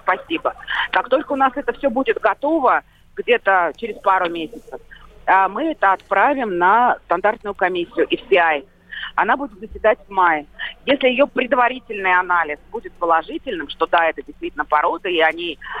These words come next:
а, можно продолжать говорить, а, то тогда мы должны ещё раз их собрать, уже с представителем стандартной научной комиссии, который будет прямо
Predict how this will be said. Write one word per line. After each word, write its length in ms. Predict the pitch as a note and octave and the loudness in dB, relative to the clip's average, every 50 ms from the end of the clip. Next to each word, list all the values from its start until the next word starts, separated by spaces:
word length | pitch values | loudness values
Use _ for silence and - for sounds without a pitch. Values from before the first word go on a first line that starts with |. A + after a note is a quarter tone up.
| - - - | -10 -4 0
а, 160 | C#3 D#3+ F3 | 2 2 2
можно 260 | G3 G#3 F#3+ F3+ F#3 | 2 -2 -4 -4 -4
продолжать 500 | F3+ - F3+ - F3 F3+ E3+ F#3 E3+ E3 | -6 -6 -2 0 0 0 0 -2 -4 -4
говорить, 400 | - - D#3+ D#3+ E3+ F3+ C4 D4 - - - - _ - - - - - - - - - - - | -2 -2 0 0 0 0 -2 -8 -12 -18 -20 -20 _ -20 -20 -18 -16 -14 -14 -14 -14 -12 -4 -2
а, 300 | - E3+ F3 F3 E3 - - - | 0 2 2 2 0 -2 -4 -10
то 100 | A3+ G#3 | -10 -6
тогда 460 | - F#3+ F#3 F#3+ G3+ - B3+ E4+ F#4 | -2 -2 -2 0 2 2 4 4 4
мы 100 | F4+ C#4+ - | 2 2 2
должны 260 | G3+ G3 G3+ G3+ G#3 | 2 0 0 -2 -8
ещё 280 | G#3 - - - G3 | -10 -6 -2 0 2
раз 120 | F3+ F3+ E3+ - | 2 2 0 -2
их 100 | E3 - - | -8 -6 -2
собрать, 480 | D#3+ D#3 - D#3 D#3+ F3+ A#3+ D4+ F4 - - | -2 0 0 2 2 4 2 2 0 -4 -6
уже 160 | F#3 F#3+ A3 | -6 -4 -4
с 40 | G3 | -4
представителем 680 | - - F3 - - F#3 F#3+ F#3 G#3+ - - F3 F3 F3 | -4 -6 -6 -2 0 -2 0 0 -2 -4 -6 -8 -8 -4
стандартной 520 | - E3+ F3 F3 F#3 F#3 - - - E3+ | -2 -2 0 2 0 0 0 -2 -8 -4
научной 360 | E3+ F3 F3 F#3+ - - D3+ | -2 -2 -2 -2 -6 -12 -10
комиссии, 360 | - - D#3+ F3+ G3 - - - | -4 -4 -4 -4 -4 -14 -10 -2
который 260 | - E3 - F#3 F3+ | -2 -2 0 -2 -4
будет 160 | - G3 - | -4 -6 -2
прямо 280 | - F3+ F3+ F3+ E3+ | 0 2 2 2 0